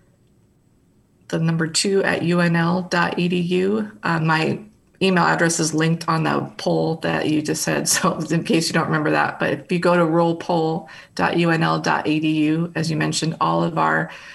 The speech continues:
past reports are on there if you'd like to see what we've asked in the past. But we do have then our contact information for all of our team members. We have, um, five other faculty members right now currently that work on the rural poll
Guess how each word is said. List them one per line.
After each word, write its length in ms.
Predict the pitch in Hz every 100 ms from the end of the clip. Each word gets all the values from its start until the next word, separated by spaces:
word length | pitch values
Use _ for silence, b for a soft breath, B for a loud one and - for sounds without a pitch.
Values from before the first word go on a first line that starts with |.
| B
past 320 | - 240 240 -
reports 480 | 214 208 208 208
are 100 | 196
on 200 | - 185
there 180 | 185 185
if 120 | 196
you'd 120 | 185 160
like 180 | 160
to 100 | -
see 220 | - - 165
what 160 | 156
we've 160 | 156 151
asked 380 | 143 165 - 156
in 20 |
the 60 |
past. 400 | 143 147 139 -
But 120 | - -
we 120 | 160
do 160 | 165
have 320 | 165 151 139 B B -
then 120 | 170
our 100 | 151
contact 640 | 151 160 160 165 165 160
information 840 | 160 160 160 151 160 - 160 156 165 B B
for 160 | - -
all 180 | 170 196
of 100 | 170
our 140 | 156
team 220 | 151 165
members. 560 | 151 151 160 170 170 -
We 140 | 175 170
have, 400 | 160 156 147 B B B B B _ _ - -
um, 400 | - - - 170 _ _ _ _ _
five 260 | 180 175 180
other 520 | - 170 165 165 165 -
faculty 440 | 165 170 180 180
members 420 | 175 165 175 170
right 180 | 165 160
now 280 | 160 151 160
currently 480 | - 170 - 165 160
that 280 | 156 147
work 220 | 156 160 160
on 200 | 151 151
the 120 | 143
rural 180 | 160 143
poll 520 | - 160 156 160